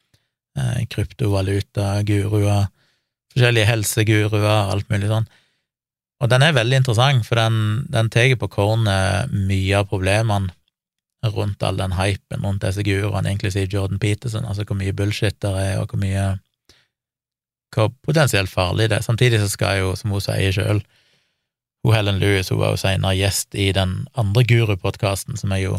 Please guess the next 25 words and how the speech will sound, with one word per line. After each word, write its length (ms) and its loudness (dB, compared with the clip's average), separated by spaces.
alltid 340 0
anbefaler, 420 -2
som 160 -2
heter, 480 -2
eh, 520 -4
Decoding 840 0
the 160 0
Gurus, 640 -2
som 140 -4
er 80 0
noe 100 0
helt 240 0
annet, 240 2
som 160 -6
bare 280 0
er 40 -8
to 200 0
dudes 460 -2
som 200 -4
sitter 320 -2
og 80 -6
prater 320 -2
sammen 320 0
og 240 0
dissekerer 1000 2